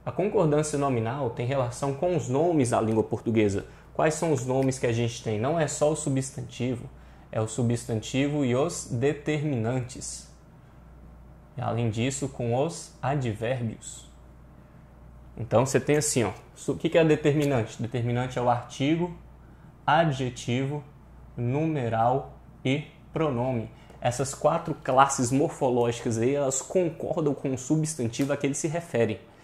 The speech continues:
Ou seja, se o substantivo está no masculino singular, esses determinantes também devem estar no masculino singular, beleza? E os advérbios são sempre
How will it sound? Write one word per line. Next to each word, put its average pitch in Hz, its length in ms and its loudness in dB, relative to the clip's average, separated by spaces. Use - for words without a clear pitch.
Ou 175 180 8
seja, 113 520 2
se - 240 0
o 233 80 2
substantivo 156 720 2
está 120 240 0
no 117 80 2
masculino 113 640 0
singular, 143 720 4
esses 160 360 4
determinantes 127 800 2
também 165 440 0
devem 139 260 0
estar 120 280 -2
no 117 100 2
masculino 110 580 -2
singular, 104 600 -4
beleza? 151 320 4
E 190 100 0
os 214 120 2
advérbios 175 600 2
são 185 200 -2
sempre 175 400 -4